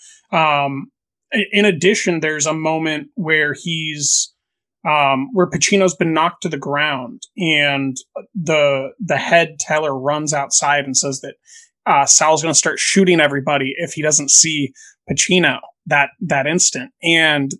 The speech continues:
that just really resets, for me, the movie at that point,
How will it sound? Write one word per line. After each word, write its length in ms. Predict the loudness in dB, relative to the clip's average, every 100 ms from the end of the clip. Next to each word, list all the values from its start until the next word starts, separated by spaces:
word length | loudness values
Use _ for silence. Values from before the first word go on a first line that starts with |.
| _
that 280 | 2 2 0
just 500 | 0 4 4 2 -4 _ _ _ _ -12
really 480 | 0 6 6 4 -2
resets, 840 | -2 0 4 6 4 2 0 -2 _ _ _ -8
for 140 | -4
me, 240 | 2 4 4
the 120 | 2
movie 340 | -2 -2 -2 -4
at 100 | -6
that 200 | -12 -12
point, 400 | -12 -10 -12 -16